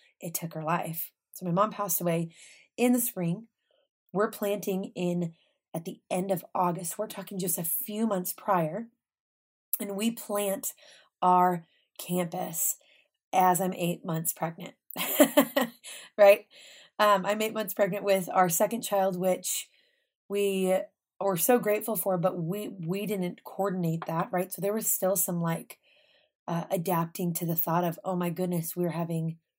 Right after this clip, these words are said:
two babies this close together. And what does that even look like?" And, uh, and then on top of it, then we just had this n-, other kind of baby where we're, we're having this baby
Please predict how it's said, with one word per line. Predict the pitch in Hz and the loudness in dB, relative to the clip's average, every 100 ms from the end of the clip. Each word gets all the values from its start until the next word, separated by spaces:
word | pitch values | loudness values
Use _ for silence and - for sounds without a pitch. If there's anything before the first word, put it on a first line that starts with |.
| _ _ _ _ - | _ _ _ _ -12
two | - 214 | -4 0
babies | 214 180 165 180 160 | 2 2 2 0 0
this | 180 185 - | 0 -2 0
close | 180 170 - | -2 -2 -2
together. | 170 156 160 175 - _ - - - _ - | -2 -2 -2 -4 -8 _ -20 -20 -20 _ -6
And | 180 165 | -2 0
what | 185 | 0
does | 185 | 0
that | 180 | 0
even | 165 175 | -2 -2
look | 170 202 - | -2 -2 -6
like?" | 185 185 196 | -8 -8 -10
And, | 185 170 _ _ _ - - | -10 -12 _ _ _ -16 -4
uh, | 185 180 - | -2 -2 0
and | 240 226 | 2 4
then | 202 | 2
on | 185 | 2
top | 190 | -2
of | 196 | -2
it, | - | -2
then | 190 | -2
we | 202 | 0
just | 233 226 | 0 -2
had | 175 175 175 | -2 0 0
this | 170 170 180 | 0 -2 -2
n-, | 175 180 | 0 4
other | 208 226 | 4 4
kind | - 196 | 0 -2
of | 170 | -2
baby | 165 160 180 | -2 -4 -2
where | 180 | 0
we're, | 175 208 | 0 0
we're | 190 - 180 208 | -2 -4 -2 0
having | 202 190 190 | -2 -4 -4
this | 170 | -4
baby | - 170 175 175 175 | -4 -2 -2 0 0